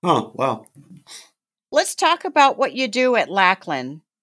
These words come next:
Speaker 2: Can you give us an idea of a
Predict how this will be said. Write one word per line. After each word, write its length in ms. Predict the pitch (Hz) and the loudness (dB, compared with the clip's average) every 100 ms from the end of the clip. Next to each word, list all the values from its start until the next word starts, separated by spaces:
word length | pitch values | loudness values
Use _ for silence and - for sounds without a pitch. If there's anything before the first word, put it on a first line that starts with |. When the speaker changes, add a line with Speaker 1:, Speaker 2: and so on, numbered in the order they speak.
| _ _ _ _ _ _ - | _ _ _ _ _ _ -6
Speaker 2:
Can 120 | 240 | -4
you 100 | 220 | 2
give 260 | 262 254 | 4 4
us 180 | 254 247 | 2 0
an 200 | 233 220 | -2 0
idea 760 | 202 202 190 202 196 196 196 - | 0 0 -4 -2 2 2 2 -2
of 480 | 196 180 175 170 170 - | -4 -2 -2 -2 -6 -8
a 220 | 185 151 | -6 -6